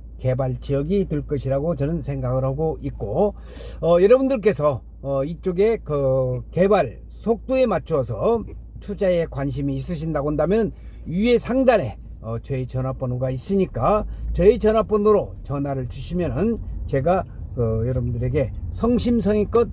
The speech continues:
안내해 드릴 것을 약속을 드리면서 오늘은, 어, 세종 포천 고속도로의 고-, 공사 건설 현장과 그리고, 어, 양지 아이씨 사거리,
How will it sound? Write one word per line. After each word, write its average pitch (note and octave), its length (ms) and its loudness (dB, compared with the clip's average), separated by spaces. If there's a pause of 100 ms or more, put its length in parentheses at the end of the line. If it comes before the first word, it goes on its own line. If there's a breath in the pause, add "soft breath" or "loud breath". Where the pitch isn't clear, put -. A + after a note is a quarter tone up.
(120)
안내해 D3 380 0
드릴 C3 180 -4
것을 G3 420 0
약속을 C3 420 -2
드리면서 D#3 580 2 (300 loud breath)
오늘은, G3+ 640 6 (560 loud breath)
어, D3+ 280 0
세종 B3+ 520 4
포천 A#3 460 2
고속도로의 G3 600 0 (100)
고-, D#3+ 220 -4
공사 D#3 400 -4
건설 D3+ 400 -2
현장과 D3+ 760 2 (340)
그리고, D#3+ 600 2 (380 loud breath)
어, C3+ 800 2
양지 A#3 520 2
아이씨 G#3+ 460 0
사거리, E3+ 580 -2